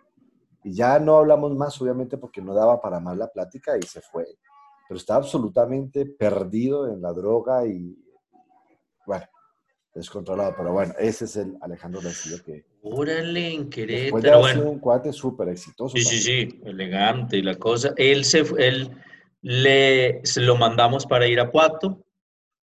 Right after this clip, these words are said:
Speaker 2: Y a mí me mandaron, entonces, me dijo el señor Valero, "No, no, no, va, yo sé quién es usted, a partir de ahora es el nacional de Evoluciona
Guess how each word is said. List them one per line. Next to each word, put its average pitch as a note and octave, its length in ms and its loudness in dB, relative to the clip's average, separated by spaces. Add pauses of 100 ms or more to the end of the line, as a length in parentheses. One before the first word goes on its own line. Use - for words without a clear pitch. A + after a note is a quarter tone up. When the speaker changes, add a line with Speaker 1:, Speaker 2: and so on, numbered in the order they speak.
(140)
Speaker 2:
Y A2 100 0
a A#2 120 4
mí B2 240 0
me B2+ 140 2
mandaron, A#2 580 -2
entonces, A2 880 -6
me A2 140 -4
dijo A#2 300 -2
el A#2+ 100 -4
señor A2 200 -6
Valero, A#2 360 -4
"No, A#2+ 120 -10
no, A#2+ 120 -8
no, A2+ 240 -12 (480)
va, A2 180 4
yo A2+ 120 -8
sé A#2+ 200 -6
quién A#2 160 -10
es A2+ 160 -10
usted, D3 460 -2 (400)
a G2+ 180 -8
partir G2 520 -4
de A2 100 -4
ahora A2 400 -2
es G#2 120 -6
el A2 180 -8
nacional G2 760 -6
de A#2 80 -6
Evoluciona G#2+ 760 -6